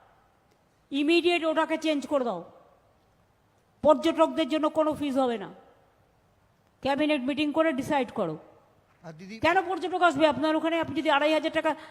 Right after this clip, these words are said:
Speaker 1: তার কাছে ফিস নিয়ে নেন, আমরা নিই না এখনো জলের ওপর ট্যাক্স,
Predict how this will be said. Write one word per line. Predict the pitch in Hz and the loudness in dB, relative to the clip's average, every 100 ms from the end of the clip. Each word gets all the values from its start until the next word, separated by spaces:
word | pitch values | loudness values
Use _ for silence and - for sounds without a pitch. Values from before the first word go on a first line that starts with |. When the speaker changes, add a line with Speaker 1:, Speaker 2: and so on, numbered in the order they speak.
| - | 0
Speaker 1:
তার | 311 | 0
কাছে | 302 311 | 2 0
ফিস | - 311 269 | 0 0 0
নিয়ে | 311 320 | 0 2
নেন, | 359 440 - - - _ _ _ _ _ _ _ _ _ _ _ _ _ _ _ _ _ _ _ _ _ _ - | 0 -2 -10 -20 -20 _ _ _ _ _ _ _ _ _ _ _ _ _ _ _ _ _ _ _ _ _ _ -2
আমরা | 254 349 392 440 | 2 4 6 6
নিই | 415 415 | 4 0
না | 392 339 | 0 2
এখনো | 330 330 339 | 2 2 2
জলের | 311 302 294 | 4 4 4
ওপর | 294 294 | 4 0
ট্যাক্স, | 285 262 247 - | 0 0 0 -4